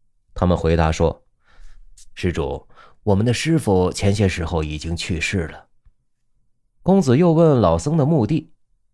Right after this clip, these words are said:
众僧引导他前去，看了看那三尺孤坟，荒草还没长满。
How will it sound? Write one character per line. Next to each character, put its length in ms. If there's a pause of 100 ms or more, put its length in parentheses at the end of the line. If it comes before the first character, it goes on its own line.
众 200
僧 200
引 260
导 160
他 140
前 300
去， 280 (220)
看 220
了 100
看 240
那 100
三 300
尺 160
孤 240
坟， 500
荒 320
草 300
还 160
没 160
长 180
满。 300